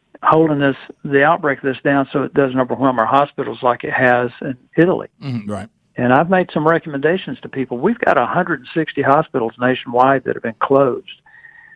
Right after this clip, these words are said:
Speaker 1: Uh, there are six rural hospitals in Alabama that have been closed. One was closed about two weeks ago in Pickens County. But right here in Birmingham, we have a Baptist Montclair facility that, uh, I know, uh, they're looking at converting it to a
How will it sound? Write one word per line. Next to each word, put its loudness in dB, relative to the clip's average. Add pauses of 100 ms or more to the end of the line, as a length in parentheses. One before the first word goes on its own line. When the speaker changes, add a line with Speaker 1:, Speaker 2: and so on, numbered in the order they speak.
(220)
Speaker 1:
Uh, 2 (640)
there 4
are -2 (100)
six 2 (160)
rural 0
hospitals -2
in -2
Alabama 2
that -6
have 0
been -4
closed. 0
One 0
was -6
closed 0 (260)
about 0
two 0
weeks 0
ago 2
in -2
Pickens -4
County. 0 (500)
But -2
right 4
here 0
in -4
Birmingham, -2
we 0
have 2 (720)
a -4
Baptist 0
Montclair 2 (160)
facility -2 (420)
that, 2 (100)
uh, 2
I -2
know, 2
uh, -2
they're 2
looking 2
at 0
converting 0
it 0
to -4
a -6